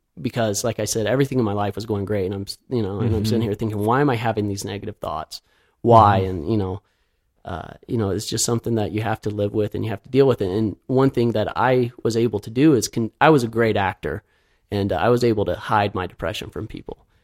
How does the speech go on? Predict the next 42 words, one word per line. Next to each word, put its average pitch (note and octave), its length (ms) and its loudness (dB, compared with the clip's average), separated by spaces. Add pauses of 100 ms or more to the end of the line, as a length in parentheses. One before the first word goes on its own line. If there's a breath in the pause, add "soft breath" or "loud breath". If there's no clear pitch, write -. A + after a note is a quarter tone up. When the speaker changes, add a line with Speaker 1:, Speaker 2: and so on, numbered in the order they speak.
(120)
Speaker 1:
And A#2+ 100 2
only B2 240 4
those A2+ 280 2
who A#2+ 100 -2
were G2+ 140 0
really G#2+ 340 2
close G2 360 -4
to - 80 -10
me, G2 280 -8 (180)
um, D#2+ 420 -14
knew A#2 300 2
that G2 140 -4
I D2 80 -6
suffered - 340 -6
from G2 160 -4
this. F2+ 140 -8
Everybody G#2+ 400 -2
else G#2+ 420 -4 (300)
had G#2+ 220 -4
no G#2+ 200 -2
idea, G2 360 -6 (640)
um, F2+ 440 -10
'cause - 140 -8
I G#2 60 2
was G#2 120 -2
able G#2+ 140 0
to G#2+ 40 -8
go G#2+ 200 0
to G#2 100 -6
work, G#2+ 440 -2
school, G#2 520 0 (220)
you A2+ 80 0
know, G2 100 -2
so G#2+ 180 -6
on G2 120 0
and F#2+ 80 -6
so G2+ 200 0
forth, B2+ 340 6
Speaker 2:
Mm-hmm. C3+ 100 0 (100)
Speaker 1:
get A#2 140 2
a A2 60 0
degree, G#2+ 580 -2